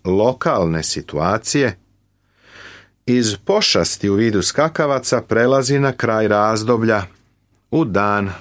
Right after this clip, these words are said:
Gospodnji. Jao dana, jer je blizu dan Gospodnji i doći će kao pogibao od Svemogućeg. Jao dana.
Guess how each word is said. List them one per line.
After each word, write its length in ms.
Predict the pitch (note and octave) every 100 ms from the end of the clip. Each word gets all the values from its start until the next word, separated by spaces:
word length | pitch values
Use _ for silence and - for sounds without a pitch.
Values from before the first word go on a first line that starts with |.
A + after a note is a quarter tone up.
| -
Gospodnji. 920 | G2 G2+ F#2+ - G2 F2+ F2 F2 F2 - _ _ _ _ _ _ _ _ _ _ _ _ _ _ _ _ _ _ -
Jao 360 | B2 D3 A#2+
dana, 500 | F#2+ G2+ G2+ G#2+ F2+ - _ _ _ _ - _ -
jer 160 | A#2
je 100 | B2
blizu 580 | A#2+ B2 D3 D#3+ A#2+ F2 -
dan 440 | - G2 A2 F#2+ F#2
Gospodnji 760 | F#2+ - - G#2 G#2 G2 F2 - _ _ _ _ _ _ _ _ - - _
i 160 | - A#2
doći 540 | G#2+ B2 C#3+ D3 D#3
će 240 | D3 C3 -
kao 280 | A#2+ A2+ F#2+
pogibao 920 | - A#2+ B2+ C3 C3 A2+ A2+ G#2+ F#2+ - _ _ -
od 200 | G2 F2
Svemogućeg. 880 | - G#2 E2+ D#2+ E2 D#2+ - E2+ - - _ _ _ _ _ _ _ _ _ _ _ _ _ _ _ _ _
Jao 380 | G2 G#2+ A#2+ G2
dana. 500 | F2+ G2 G#2 G#2+ F2+